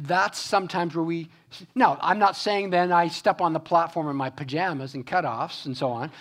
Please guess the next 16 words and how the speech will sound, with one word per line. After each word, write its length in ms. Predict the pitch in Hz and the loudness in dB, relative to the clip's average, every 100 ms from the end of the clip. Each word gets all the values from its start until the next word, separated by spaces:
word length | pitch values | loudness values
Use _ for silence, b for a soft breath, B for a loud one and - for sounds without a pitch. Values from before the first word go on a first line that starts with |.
| B B B | B B B
So, 360 | - 202 208 - - _ _ _ | 4 6 4 -4 -20 _ _ _
but 240 | 196 220 180 | 0 2 6
that's 320 | 254 311 208 | 4 4 0
more 260 | 202 202 | 2 2
ruled 420 | 185 196 196 190 160 | 2 -2 -2 -2 -4
societally 960 | - 196 - - 220 226 - 170 156 | -8 -6 -2 2 2 0 -4 -2 -2
and 140 | 147 - | -2 -6
culturally, 920 | - 220 - - 156 120 107 110 - _ b b | -6 -6 -6 -8 -8 -8 -10 -12 -16 _ b b
because 280 | 226 214 202 | -2 2 8
I 100 | 214 | 8
have 340 | 208 302 330 | 8 4 2
preached 440 | - 170 135 - 180 | -2 -4 -4 -6 -6
in 100 | 143 | -6
pajamas 580 | 143 131 123 120 196 185 | -6 -6 -6 -6 -8 -6
and 140 | 139 | -4
cutoffs 460 | 160 147 160 208 | 0 2 2 2